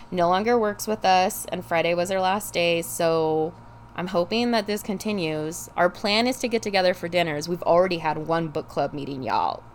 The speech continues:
It was so much fun. <laughs> We literally had dinner and talked <laughs> about the book, but then about all sorts of other things. It was fun. It was a good time. So, um,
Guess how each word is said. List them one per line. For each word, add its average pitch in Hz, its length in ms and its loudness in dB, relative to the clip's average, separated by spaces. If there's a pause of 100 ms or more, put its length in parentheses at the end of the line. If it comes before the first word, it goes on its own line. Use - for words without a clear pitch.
(140)
It 262 120 10
was 269 180 4
so 359 120 4
much 320 240 -2
fun. 262 460 6
<laughs> 381 40 2 (2000)
We 370 180 6
literally 311 440 0
had 269 200 2
dinner 233 380 -2 (500)
and 233 280 4
talked 214 420 4 (440)
<laughs> - 440 -6
about 254 400 6
the 285 60 -4
book, 262 340 2
but 220 140 -2
then 220 200 2
about 175 380 6
all 214 220 8
sorts 170 240 0
of 156 100 -4
other 147 220 2
things. - 400 -10 (360)
It 294 120 8
was 330 180 4
fun. 170 480 2
It 220 80 2
was 254 160 4
a 262 60 -4
good 240 160 -2
time. 185 320 0
So, 202 560 4
um, 190 520 -2